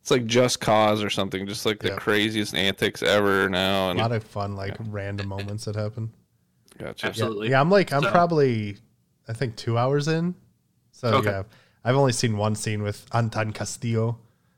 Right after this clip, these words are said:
Speaker 2: And,
Speaker 3: Yeah.
Speaker 2: yeah, like,
Speaker 1: Ooh.
Speaker 2: Giancarlo Esposito, he's, he's very good. It's just, like, I will say, using an actor,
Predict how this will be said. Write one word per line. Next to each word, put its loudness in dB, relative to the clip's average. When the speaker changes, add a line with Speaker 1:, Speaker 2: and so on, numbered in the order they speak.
Speaker 2:
And, 0
Speaker 3:
Yeah. 0
Speaker 2:
yeah, 6
like, 2
Speaker 1:
Ooh. -4
Speaker 2:
Giancarlo 4
Esposito, 0
he's, 0
he's 0
very 4
good. 0
It's -4
just, 6
like, 2
I 4
will 4
say, 0
using 2
an 0
actor, 0